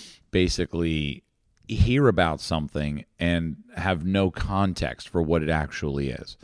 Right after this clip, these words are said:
And now there are photos everywhere and you can Google it, but, but the, but the thing is, between the moment of learning about something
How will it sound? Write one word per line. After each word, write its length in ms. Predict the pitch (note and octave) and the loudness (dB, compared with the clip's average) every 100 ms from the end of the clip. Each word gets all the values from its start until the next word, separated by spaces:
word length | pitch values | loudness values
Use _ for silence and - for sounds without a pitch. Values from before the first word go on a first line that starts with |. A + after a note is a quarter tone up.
| - - - - | -20 -20 -20 -4
And 160 | A#2 C3+ | -2 2
now 280 | D3 D3 | 4 4
there 160 | B2 G#2 | 4 4
are 160 | F#2 E2 | 4 0
photos 520 | - F2+ F2 F2 E2 | 2 4 6 6 4
everywhere 640 | E2+ D#2 D#2+ D#2+ D#2+ D#2 | 2 2 2 4 4 2
and 140 | D2+ | 0
you 120 | D2+ D#2 | -2 -4
can 160 | D#2+ | -4
Google 360 | D#2+ D#2+ D2+ D#2 | 0 0 2 2
it, 180 | D2 - | 0 0
but, 140 | F2+ - - - - | -2 -4 -20 -20 -4
but 200 | - F#2+ | 2 4
the, 120 | G2 - - | 2 -2 -4
but 160 | G#2 F#2+ | -4 -2
the 100 | G2+ | -2
thing 240 | D#3+ E3 | 0 2
is, 180 | B2 F#2 | 2 0
between 360 | - G2+ C#3 | -4 2 4
the 60 | B2 | 6
moment 360 | A2 C3+ D3 G#2 | 6 6 4 4
of 100 | E2 | 4
learning 420 | F#2 G#2+ B2 A2 | 8 10 10 8
about 260 | F2 E2 | 6 2
something 760 | D#2 D#2+ C#2+ D2 C#2 C#2 C2+ - | 2 0 0 0 0 -2 -4 -10